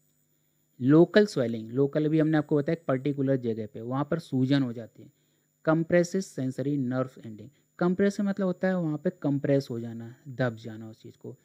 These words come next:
सेंसरी मतलब होता है जैसे कि सेंस करना, और नर्व एंडिंग मतलब जो हमारी नर्व्स होती हैं, जो मैसेज को लेके जाती हैं ब्रेन तक, बिल्कुल टिप अन-, वाली कोन, मतलब बिल्कुल से कॉर्नर,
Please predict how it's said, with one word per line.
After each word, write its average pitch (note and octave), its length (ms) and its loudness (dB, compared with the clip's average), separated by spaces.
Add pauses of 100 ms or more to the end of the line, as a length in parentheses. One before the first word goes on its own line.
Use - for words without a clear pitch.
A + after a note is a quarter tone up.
(140)
सेंसरी D3 460 -2
मतलब D#3 280 -2
होता D3 240 -4
है D3+ 100 -2
जैसे D3 280 -4
कि D3+ 340 -2 (220)
सेंस C#3+ 360 2
करना, C#3 380 -2
और D3+ 180 -2
नर्व C#3 380 2 (140)
एंडिंग A2+ 400 -6
मतलब C#3+ 400 -4
जो D#3+ 180 -2
हमारी C3+ 480 -2
नर्व्स C3+ 420 0
होती A#2 320 -10
हैं, A2 240 -14 (300)
जो D#3 180 0
मैसेज C3+ 380 -2
को D#3 140 -4
लेके B2+ 360 -2
जाती B2 300 -4
हैं C3+ 160 -2
ब्रेन A#2 260 -6
तक, A2 220 -16 (300)
बिल्कुल F3+ 340 2 (100)
टिप C#3 260 0 (360)
अन-, D3+ 240 4 (500)
वाली C3 320 0
कोन, C3+ 340 2
मतलब C3 340 -2
बिल्कुल D3 340 2
से E3 180 -4
कॉर्नर, B2 540 2